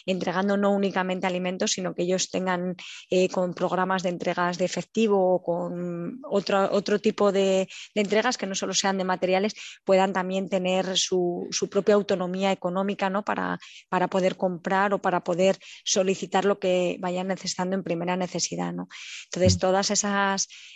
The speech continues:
Speaker 1: esas, eh, tendremos que ir viendo cómo evoluciona todo. A día trece nada tiene que ver con los primeros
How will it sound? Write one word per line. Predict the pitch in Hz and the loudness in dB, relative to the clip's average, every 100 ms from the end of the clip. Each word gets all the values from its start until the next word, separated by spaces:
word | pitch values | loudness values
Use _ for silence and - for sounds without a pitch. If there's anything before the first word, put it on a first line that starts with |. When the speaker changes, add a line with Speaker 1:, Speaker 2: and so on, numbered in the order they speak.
| - | -2
Speaker 1:
esas, | 196 - 190 185 185 185 180 - 185 | 0 2 2 2 2 0 0 0 0
eh, | 185 | -2
tendremos | 175 180 185 190 | -4 -4 -2 0
que | - | 0
ir | 190 | 2
viendo | 196 196 | 2 0
cómo | 190 190 185 185 | -2 -2 -2 0
evoluciona | 185 180 185 196 185 | 0 -2 -4 -2 -2
todo. | 180 202 247 285 | 0 0 0 0
A | 196 180 | 0 2
día | 190 185 | 2 2
trece | 202 202 185 | -2 0 0
nada | 196 196 | 2 0
tiene | 190 202 190 | 0 -2 -2
que | 196 | 0
ver | 202 | 0
con | - 185 | -2 -8
los | - | -6
primeros | 185 185 | -4 -2